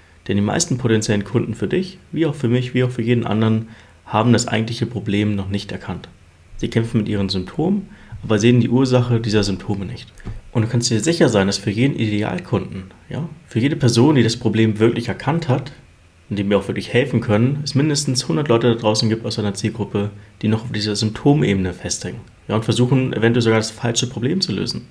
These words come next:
Um das Ganze mal zu verdeutlichen, ja, mal ein Beispiel aus der Fitnessbranche.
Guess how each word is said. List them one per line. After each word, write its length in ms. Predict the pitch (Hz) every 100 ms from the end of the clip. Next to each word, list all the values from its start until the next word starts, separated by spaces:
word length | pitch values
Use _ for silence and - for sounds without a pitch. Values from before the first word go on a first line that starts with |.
| - - - -
Um 60 | 110
das 100 | 113
Ganze 220 | 131 127
mal 80 | 123
zu 100 | 123
verdeutlichen, 680 | 120 139 180 135 - - -
ja, 100 | 120
mal 100 | 131
ein 100 | 117
Beispiel 260 | 117 117
aus 100 | 120
der 100 | -
Fitnessbranche. 640 | 120 - 113 - - - -